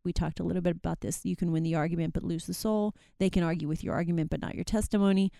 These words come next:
All those things come in the context of relationship. So be in relationship. That's the first way to, to defend your faith well. Now from, uh, verse two, can we fill in? "As Paul went in,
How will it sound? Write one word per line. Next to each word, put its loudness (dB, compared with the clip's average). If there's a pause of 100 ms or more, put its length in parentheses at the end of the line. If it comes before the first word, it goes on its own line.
(180)
All 6
those 8
things 2
come 0
in 2
the -2
context -4
of -6
relationship. -8 (300)
So 2 (440)
be 6
in 10
relationship. 6
That's -4
the 2
first -2
way 0
to, -2 (180)
to 2 (640)
defend 2
your 0 (180)
faith -2 (120)
well. 0 (260)
Now 2
from, 2 (260)
uh, 0
verse 2
two, 6
can 2
we 2
fill 2
in? 2 (280)
"As 0
Paul 4
went 4
in, 2